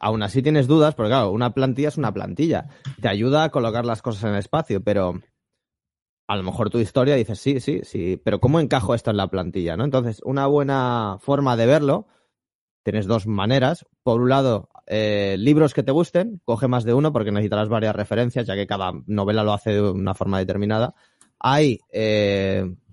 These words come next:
muchos blogs que hablan de, de libros, hay muchas, eh, páginas que analizan, eh, lecturas en las que se va a explicar un poco dónde están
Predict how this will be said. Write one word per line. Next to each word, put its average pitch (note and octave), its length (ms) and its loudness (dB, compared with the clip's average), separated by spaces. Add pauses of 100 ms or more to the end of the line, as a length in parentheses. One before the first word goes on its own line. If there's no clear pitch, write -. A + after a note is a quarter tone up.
(120)
muchos G2 460 -10
blogs D3 360 2
que G#2+ 100 -6
hablan G2 300 -4
de, G2 360 -6
de F#2 160 -10
libros, D#3+ 560 2
hay G#2 120 -8
muchas, G2+ 600 -8 (360)
eh, G2 760 0
páginas A#2+ 460 -4
que G2+ 200 -2
analizan, G#2 800 0 (140)
eh, F#2+ 420 -2
lecturas D#3 720 0 (640)
en C3 120 0
las B2 140 0
que B2+ 100 -4
se B2+ 100 -2
va A2+ 60 2
a - 20 2
explicar A#2+ 380 -2
un A#2 120 -2
poco A2+ 280 2
dónde A2 240 0
están A2+ 380 -4